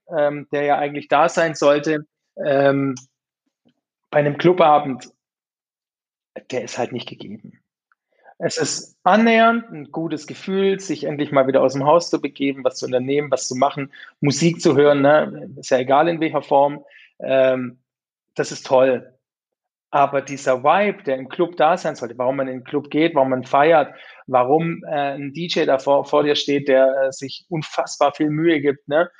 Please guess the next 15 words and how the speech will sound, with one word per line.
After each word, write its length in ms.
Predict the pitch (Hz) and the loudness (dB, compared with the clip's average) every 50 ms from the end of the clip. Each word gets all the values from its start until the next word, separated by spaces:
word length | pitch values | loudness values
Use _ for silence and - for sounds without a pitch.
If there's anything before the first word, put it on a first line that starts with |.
| - - - _ - - | -20 -20 -20 _ -4 0
Ähm, 600 | 139 135 131 135 131 131 131 131 127 131 - _ _ _ _ _ _ _ _ _ _ _ _ _ _ _ _ _ _ _ _ _ _ _ _ _ _ _ _ _ _ - | 4 4 6 6 4 2 0 -4 -6 -8 -12 _ _ _ _ _ _ _ _ _ _ _ _ _ _ _ _ _ _ _ _ _ _ _ _ _ _ _ _ _ _ -16
das 160 | 147 131 - | -16 -14 -14
ist 160 | 143 139 - - | -14 -14 -14 -14
einfach 320 | - 151 135 - 143 120 | -14 -12 -8 -8 -8 -6
nicht 280 | 143 147 147 - - - | -6 -8 -10 -10 -10 -6
die, 380 | 143 139 135 135 - - - _ - | -4 -4 -4 -4 -6 -8 -16 _ -14
die, 140 | - - - | -10 -6 -4
also, 240 | - - 139 127 - - - - - _ _ _ _ _ _ _ _ _ _ _ _ - | 0 2 2 2 0 -4 -16 -20 -20 _ _ _ _ _ _ _ _ _ _ _ _ -2
das 160 | - 139 - | 0 2 2
ist 120 | 190 - 180 | 2 2 4
einfach 220 | 180 175 - 165 | 2 4 4 4
nicht 220 | 156 156 139 - | 4 2 2 4
das, 440 | 185 196 220 - - - - - - _ _ _ _ _ _ _ _ | 4 4 4 2 -2 -8 -10 -12 -18 _ _ _ _ _ _ _ _
warum 300 | - 135 131 131 180 190 | 0 0 2 4 4 2
man 300 | 185 170 147 - - - | 2 0 -2 -4 -14 -20